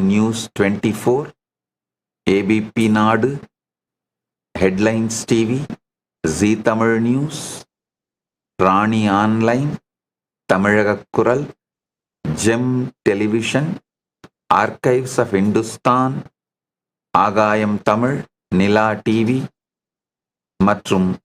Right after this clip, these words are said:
கைலாயத்தின் நித்யானந்த தொலைக்காட்சிகள், எல்லா சமூக ஊடகங்கள் வழியாகவும் இணைந்திருக்கும் எல்லோரையும்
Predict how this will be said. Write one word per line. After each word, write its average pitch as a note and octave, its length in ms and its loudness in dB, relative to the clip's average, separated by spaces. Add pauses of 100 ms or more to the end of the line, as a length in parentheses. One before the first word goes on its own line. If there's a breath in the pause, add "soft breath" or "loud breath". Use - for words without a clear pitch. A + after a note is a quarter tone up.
(320)
கைலாயத்தின் A2 840 2
நித்யானந்த G#2+ 680 0
தொலைக்காட்சிகள், G#2 960 0 (1600)
எல்லா G2+ 340 4 (1400)
சமூக A#2+ 560 2
ஊடகங்கள் G#2 640 2
வழியாகவும் G#2 840 0 (1080)
இணைந்திருக்கும் G#2 840 2
எல்லோரையும் G#2+ 760 2